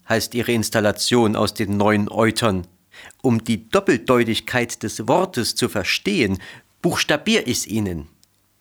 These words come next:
K U I E R E N. Keuren heißt im Niederländischen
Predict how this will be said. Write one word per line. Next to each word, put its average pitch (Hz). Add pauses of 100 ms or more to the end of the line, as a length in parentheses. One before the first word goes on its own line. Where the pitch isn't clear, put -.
(300)
K 120 (640)
U 185 (240)
I 202 (560)
E 165 (240)
R 180 (260)
E 131 (260)
N. 107 (1000)
Keuren 104 (560)
heißt 180
im 110
Niederländischen 170